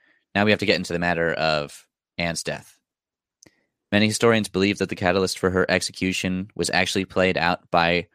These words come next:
her longtime friend, Thomas Cromwell. This is seen in letters between Eustace Chapuis, the imperial ambassador, and Charles the Fifth, as well as being discussed in the Spanish Chronicle.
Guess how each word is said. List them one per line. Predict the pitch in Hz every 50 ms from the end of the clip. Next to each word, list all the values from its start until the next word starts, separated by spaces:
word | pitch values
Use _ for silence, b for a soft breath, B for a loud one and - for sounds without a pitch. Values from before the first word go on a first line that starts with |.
| _ _ _ _
her | _ - 92 85
longtime | 80 82 87 92 101 101 - - 92 92 98 101 101
friend, | - - - 90 85 85 90 113 123 - - -
Thomas | - 90 80 92 110 -
Cromwell. | - - 90 82 80 80 82 101 156 - _ _ _ _ _ _ _ _ _ _ _ _
This | - 135 - 139
is | 123
seen | - 135 131 127 120
in | 110 98
letters | 98 104 104 104 -
between | - 98 - 107 101 98 95 95 95 95
Eustace | 85 98 104 - - 104 95
Chapuis, | - - 90 - - 104 104 104 107 110 120 - - - -
the | - 95 90 87 -
imperial | - 90 - - 101 104 104 101 101
ambassador, | - 87 92 92 90 90 92 - - 92 92 92 92 95 98 -
and | - 82 85 82 80
Charles | - - 95 92 87 82
the | - -
Fifth, | - - 82 - - - - - _ _ _
as | - 76 82 78 - -
well | 92 104 113 120 117
as | 82 101 92 -
being | 101 98 95
discussed | 90 - - - 92 92 95 - - - -
in | 87 87 85 87 85 - _
the | - 82 80
Spanish | 76 - - - 78 80 85 87 -
Chronicle. | - - 80 80 85 87 - 67 65